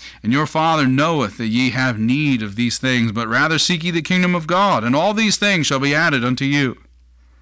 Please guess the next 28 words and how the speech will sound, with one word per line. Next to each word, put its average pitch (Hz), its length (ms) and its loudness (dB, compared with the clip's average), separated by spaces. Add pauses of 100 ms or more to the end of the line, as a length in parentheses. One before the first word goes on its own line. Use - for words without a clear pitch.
(1000)
Or, 127 240 0
to 110 80 -6
put 101 180 -8
it 87 100 -12 (920)
more 92 160 -10
short - 500 -4 (260)
fashion, 107 560 -6 (240)
"Follow 95 640 -6 (220)
me." 107 420 -2 (1120)
He 143 120 -2
goes 156 260 2
on, 156 400 0 (680)
"Fear 131 360 0
not, 147 380 0
little 110 180 -4
flock, - 480 -8 (460)
for 123 200 0
it 135 60 2
is 123 160 0
your 117 140 -2
Father's 135 420 0
good 110 220 -4
pleasure 127 320 -2
to 110 140 -6
give 117 220 -4
you 123 100 -4
the 123 100 -6
kingdom." 85 380 -10